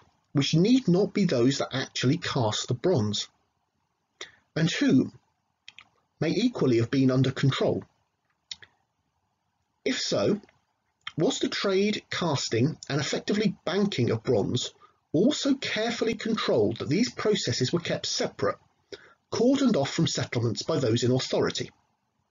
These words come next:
An extension of this is that access to the enclosure was restricted by behaviour or belief,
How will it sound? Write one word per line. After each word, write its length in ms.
An 100
extension 640
of 100
this 380
is 120
that 200
access 520
to 100
the 120
enclosure 520
was 200
restricted 680
by 120
behaviour 560
or 220
belief, 480